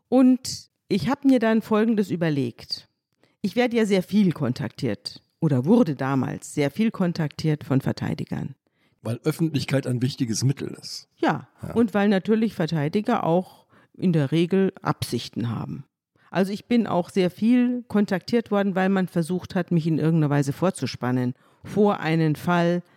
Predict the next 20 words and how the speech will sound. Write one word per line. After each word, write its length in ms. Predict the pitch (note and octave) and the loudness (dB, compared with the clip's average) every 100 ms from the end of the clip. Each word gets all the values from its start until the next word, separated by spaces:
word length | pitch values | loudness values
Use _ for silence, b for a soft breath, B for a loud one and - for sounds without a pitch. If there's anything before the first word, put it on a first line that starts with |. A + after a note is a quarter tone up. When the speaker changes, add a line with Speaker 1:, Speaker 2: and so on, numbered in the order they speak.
| b b - | b b 0
Speaker 1:
der 320 | E3 D#3+ D3+ | 2 2 0
krumm 500 | - - G3 A3 F3 | -2 0 4 6 4
war. 360 | C#3 B2 A#2 - | 0 -6 -8 -10
Speaker 2:
So 160 | - C3 | -2 4
instrumentalisieren, 1080 | D3+ - C3+ B2+ A#2 A#2 A#2+ B2 F#2+ D#2 F2+ | 4 4 2 2 4 4 4 4 2 -2 -2
dich 220 | C#3 B2+ | -2 0
als 180 | A#2 G2 | 0 2
Werkzeug. 480 | G#2+ - - F2 | 0 0 -2 0
Speaker 1:
Ja, 220 | C4+ E4 E3+ | 2 2 0
Speaker 2:
Mhm. 80 | - | -4
Speaker 1:
natürlich. 500 | G#3 A#3+ F3 E3 C#3+ | -2 0 2 0 -2
Speaker 2:
Ja, 60 | B2 - | -8 -10
klar. 200 | - - b b b | -12 -12 b b b
Speaker 1:
Und 480 | G#3+ G#3+ - - - | 2 2 0 -14 -6
das 140 | F3 | -2
nennt 180 | F3 G3 | 0 2
man 160 | F3+ F3 | 2 2
Litigation 720 | F3 - E3 D#3+ G3 - B2+ | 0 -2 -2 0 0 -2 -4
P 180 | - D3 | -4 -8
R. 400 | - B2+ D#3 | -6 -4 -4